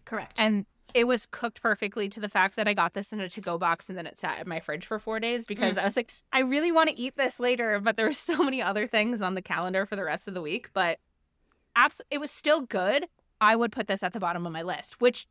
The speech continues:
Speaker 2: says a lot because
Speaker 1: Yeah.
Speaker 2: it was phenomenal.
Speaker 1: How are the shrimp cooked?
Speaker 2: They were cooked to perfection.
Speaker 1: Wow,
Speaker 2: I
Speaker 1: nice.
Speaker 2: expect, I was worried,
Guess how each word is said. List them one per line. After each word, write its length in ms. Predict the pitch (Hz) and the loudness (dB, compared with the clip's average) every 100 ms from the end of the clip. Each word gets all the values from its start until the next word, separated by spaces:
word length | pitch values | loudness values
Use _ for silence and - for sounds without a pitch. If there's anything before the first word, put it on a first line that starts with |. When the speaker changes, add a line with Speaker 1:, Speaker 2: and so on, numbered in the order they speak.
| 233 | -12
Speaker 2:
says 420 | - - 240 233 | -10 -2 2 2
a 40 | 214 | 0
lot 300 | 180 127 - | -4 -6 -8
because 500 | 196 208 214 220 170 - | -10 -4 -2 -2 -4 -4
Speaker 1:
Yeah. 80 | 220 | -2
Speaker 2:
it 20 | |
was 160 | 190 185 | -2 -4
phenomenal. 560 | 185 156 67 76 208 226 _ _ _ _ _ | -6 -8 -10 -12 -12 -14 _ _ _ _ _
Speaker 1:
How 140 | - 277 | 2 4
are 80 | |
the 80 | 269 | 4
shrimp 240 | 254 269 233 | 2 -2 -2
cooked? 300 | 208 - - _ _ _ _ _ _ _ _ _ _ | -6 -10 -20 _ _ _ _ _ _ _ _ _ _
Speaker 2:
They 140 | 202 269 | 2 4
were 140 | 262 | 4
cooked 260 | 277 269 - _ | 2 -2 -4 _
to 240 | - 233 | -4 -2
perfection. 720 | 220 214 196 156 - 143 117 220 | 0 -2 0 -4 -4 -10 -10 -8
Speaker 1:
Wow, 240 | - 196 - | -4 -6 0
Speaker 2:
I 80 | 220 | 2
Speaker 1:
nice. 60 | |
Speaker 2:
expect, 320 | 240 - 240 - | 2 2 0 4
I 140 | 226 | 2
was 160 | 262 262 | 2 0
worried, 420 | 214 202 262 285 | -2 -2 -2 -6